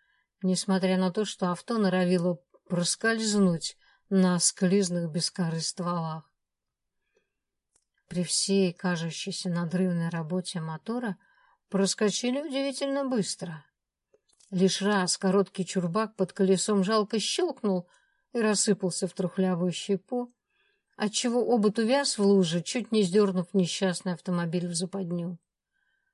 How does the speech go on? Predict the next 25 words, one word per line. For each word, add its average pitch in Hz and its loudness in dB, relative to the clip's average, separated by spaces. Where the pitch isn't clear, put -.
Но 247 4
опытный 269 2
водитель, 240 2
заставив 214 0
машину 190 4
выпустить 196 2
облако 185 6
ядовитого 180 2
газа, 185 -2
резким 247 0
толчком 240 2
вернул 190 0
авто 156 -6
в - -8
колею. 151 -8
Забравшись 220 2
на 202 4
противоположный 180 2
берег 233 2
вслед 226 -2
за 220 0
автомобилем, 208 2
Оля 233 -2
облегчённо 214 -2
вздохнула, 165 -4